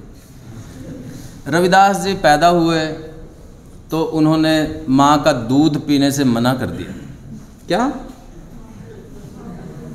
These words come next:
क्यों पैदा कर, क्यों मना कर दिया?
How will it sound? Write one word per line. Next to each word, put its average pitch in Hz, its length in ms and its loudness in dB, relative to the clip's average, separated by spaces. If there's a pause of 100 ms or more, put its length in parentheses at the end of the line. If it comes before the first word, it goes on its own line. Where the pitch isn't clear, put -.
(280)
क्यों 262 200 2
पैदा 262 340 4
कर, 262 120 4
क्यों 254 420 0
मना 269 240 4
कर 262 160 6
दिया? 254 560 2